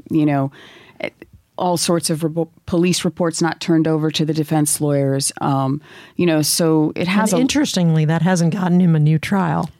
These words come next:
Speaker 2: I mean, like,
Speaker 1: No, none of it.
Speaker 2: the fact, <clears throat> excuse me, the fact that there were other, other crimes being committed that night or people on the prowl who, who seemed to be up to no good. Um, the fact that there were witnesses who heard, um, lots of shots or saw more,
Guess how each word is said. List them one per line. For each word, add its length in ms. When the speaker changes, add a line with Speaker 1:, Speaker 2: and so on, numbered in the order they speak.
Speaker 2:
I 80
mean, 180
like, 200
Speaker 1:
No, 260
none 220
of 120
it. 160
Speaker 2:
the 120
fact, 480
<clears throat> 140
excuse 600
me, 120
the 80
fact 260
that 140
there 160
were 420
other, 480
other 180
crimes 400
being 240
committed 400
that 220
night 280
or 120
people 340
on 160
the 80
prowl 460
who, 260
who 160
seemed 300
to 60
be 220
up 180
to 100
no 160
good. 360
Um, 440
the 80
fact 340
that 140
there 120
were 140
witnesses 500
who 140
heard, 500
um, 420
lots 420
of 80
shots 520
or 100
saw 380
more, 260